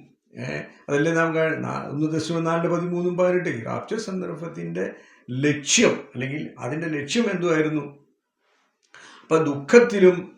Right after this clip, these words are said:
ദുഃഖത്തിൽ ഇരിക്കുന്ന ആ സഭയെ എന്ത് ചെയ്യുക? പൗലോസ്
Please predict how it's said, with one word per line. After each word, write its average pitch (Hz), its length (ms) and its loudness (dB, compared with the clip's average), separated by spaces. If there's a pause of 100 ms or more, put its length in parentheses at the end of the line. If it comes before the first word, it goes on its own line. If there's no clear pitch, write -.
ദുഃഖത്തിൽ 160 680 4
ഇരിക്കുന്ന 139 920 -4 (420)
ആ 139 80 -4
സഭയെ 139 800 2
എന്ത് 139 200 -2
ചെയ്യുക? 143 260 0
പൗലോസ് 131 800 -4